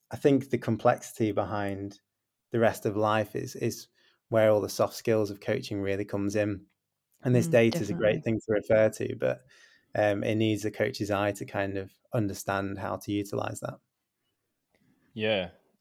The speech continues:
Speaker 3: Yeah, it's so true.
Speaker 2: <laughs>
Speaker 3: Um, h-,
Speaker 2: Says,
Speaker 3: how
Speaker 2: yes, says Tom, having just trained for two years for the Olympics with a
Speaker 3: Yeah.
Speaker 2: seven-year-old.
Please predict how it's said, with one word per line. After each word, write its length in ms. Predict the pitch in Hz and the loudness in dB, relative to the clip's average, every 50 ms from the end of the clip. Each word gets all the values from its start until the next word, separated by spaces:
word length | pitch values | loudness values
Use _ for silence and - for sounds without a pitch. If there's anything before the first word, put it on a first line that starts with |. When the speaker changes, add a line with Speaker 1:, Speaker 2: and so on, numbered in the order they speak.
| _ - | _ -8
Speaker 3:
Yeah, 200 | 101 98 95 92 | -4 -4 -4 -4
it's 180 | 80 - - | -6 -8 -10
so 200 | - - 98 92 | -8 -6 -6 -6
true. 440 | 85 - - - 95 90 85 85 104 - _ _ _ _ _ _ _ _ - | -6 -8 -10 -10 -8 -8 -8 -10 -12 -16 _ _ _ _ _ _ _ _ -16
Speaker 2:
<laughs> 220 | 202 - - - 175 202 | -16 -14 -12 -8 0 4
Speaker 3:
Um, 240 | - 214 226 185 - 214 - | 6 8 8 8 6 6 4
h-, 100 | - - | 4 4
Speaker 2:
Says, 220 | - - - 185 | 2 0 2 4
Speaker 3:
how 200 | - 147 160 - - - - 254 190 - | 6 6 6 4 0 -6 -14 -14 -12 -8
Speaker 2:
yes, 260 | - 165 170 180 - | -2 0 0 2 4
says 220 | - 185 170 165 165 | 6 6 6 6 6
Tom, 260 | - 180 160 156 170 | 4 4 6 6 6
having 260 | 175 160 151 156 156 | 6 4 4 2 -2
just 220 | 151 151 156 - - | -2 -4 -4 -2 -2
trained 240 | 170 151 151 160 | -2 0 0 0
for 80 | - 170 | -2 -4
two 160 | - - 160 | -2 0 2
years 220 | 147 147 151 156 - | 2 2 0 0 -2
for 60 | 147 | 0
the 120 | 151 151 | 2 2
Olympics 360 | 151 151 156 160 160 - - | 2 2 2 2 0 0 0
with 120 | 160 151 147 | 0 0 0
a 40 | 151 | 0
Speaker 3:
Yeah. 40 | - | 0
Speaker 2:
seven-year-old. 720 | - 156 147 156 160 156 147 147 147 147 143 143 165 175 | 0 0 2 2 2 2 2 2 2 2 2 0 -2 -4